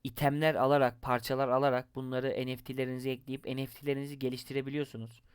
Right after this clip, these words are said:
Bu çok güzel. Bir metaverse dünyası oluşturduklarını söylüyorlar. Bir sanal bir cyberpunk dünyası oluşturup bu N F T'lerin de orada kullanılabilir bir durum olacağını, e, yazmışlar roadmap'lerine proje.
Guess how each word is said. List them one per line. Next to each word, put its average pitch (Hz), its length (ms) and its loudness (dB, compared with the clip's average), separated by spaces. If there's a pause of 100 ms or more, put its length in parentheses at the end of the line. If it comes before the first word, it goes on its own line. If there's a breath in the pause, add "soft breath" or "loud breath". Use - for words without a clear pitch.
(400 soft breath)
Bu 131 80 -10
çok - 260 -6
güzel. 113 280 -2
Bir 143 100 0
metaverse 175 560 0
dünyası 123 400 -2
oluşturduklarını 117 680 -6
söylüyorlar. 113 580 -8 (220 soft breath)
Bir - 60 -14
sanal 147 380 2
bir 139 60 -4
cyberpunk 143 640 2
dünyası 127 400 -4
oluşturup 135 460 -6 (340 loud breath)
bu 151 120 6
N 143 180 4
F 135 60 -10
T'lerin 147 400 2
de 139 40 2
orada 131 220 2
kullanılabilir 139 800 0
bir 135 120 -4
durum 131 240 -2
olacağını, 123 480 -2 (380 soft breath)
e, 117 100 2 (440)
yazmışlar 113 680 0 (280 soft breath)
roadmap'lerine 113 800 -2
proje. 120 440 -6